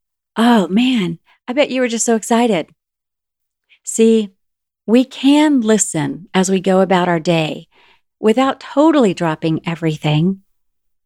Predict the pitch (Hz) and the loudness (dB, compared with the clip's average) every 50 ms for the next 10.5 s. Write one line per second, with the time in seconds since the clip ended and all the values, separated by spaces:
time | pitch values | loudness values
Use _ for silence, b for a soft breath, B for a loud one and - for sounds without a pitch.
0 | _ - 214 180 196 180 170 175 165 156 156 147 - - - 170 180 170 156 - | _ -6 -2 0 0 0 0 0 0 -2 -2 -4 -6 -8 -6 -4 -2 -2 -2 -4
1 | - 170 151 160 180 185 196 190 - - 180 170 190 202 196 214 185 170 - - | -4 -6 -4 -2 0 0 0 0 0 -2 -2 0 0 -2 -2 -2 -4 -4 -2 0
2 | 170 170 180 185 - 185 180 151 156 165 165 - - - - - 160 160 156 165 | 0 2 2 0 0 -2 -2 -2 0 0 -2 -2 -2 -6 -6 -2 0 2 2 2
3 | 175 165 - - - 160 156 156 165 185 190 190 - - - _ b b b b | 0 -2 -4 -4 0 2 4 4 4 4 2 0 -2 -4 -6 _ b b b b
4 | b b b b b b - - - 175 151 151 - 208 247 302 294 - _ _ | b b b b b b -12 -8 -4 -4 -2 0 0 0 0 0 -2 -6 _ _
5 | _ _ _ - - - 262 262 262 247 220 - _ _ _ _ _ - 226 262 | _ _ _ -20 -8 0 0 0 0 0 -4 -10 _ _ _ _ _ -4 0 0
6 | 262 247 - _ _ _ - 262 269 269 285 277 269 277 - 226 208 190 196 - | 0 0 -4 _ _ _ -2 -2 -2 -2 -2 -8 -8 -8 -8 -8 -8 -8 -6 -6
7 | - 233 - 285 302 - - - 165 147 139 143 143 _ _ _ _ _ _ _ | -8 -6 -4 -4 -4 -4 -4 -6 -6 -6 -6 -10 -14 _ _ _ _ _ _ _
8 | - 226 220 226 226 226 233 240 254 285 262 - - _ _ _ _ _ - 202 | -4 -2 2 4 4 4 4 4 2 0 -2 -4 -8 _ _ _ _ _ -14 -8
9 | - 220 220 - 240 208 226 214 214 - - 190 202 196 185 185 - _ - - | -6 -6 -4 -4 -2 0 0 0 0 -2 -4 -4 -2 -2 -2 -2 -6 _ -4 -2
10 | 185 175 175 170 170 175 190 214 - | 0 0 2 2 2 2 0 -2 -4